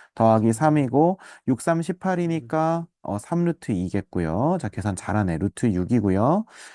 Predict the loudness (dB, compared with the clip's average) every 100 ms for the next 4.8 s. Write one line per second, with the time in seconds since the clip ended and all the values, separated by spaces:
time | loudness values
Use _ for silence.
0 | -8 0 2 2 2 2 4 2 0 -2
1 | -4 -2 -4 -4 -2 -2 -2 -2 -2 -2
2 | 0 -2 -6 -8 -8 -10 -4 0 2 4
3 | 4 2 0 -4 -4 -2 2 4 4 2
4 | 0 -2 -6 -6 -8 0 2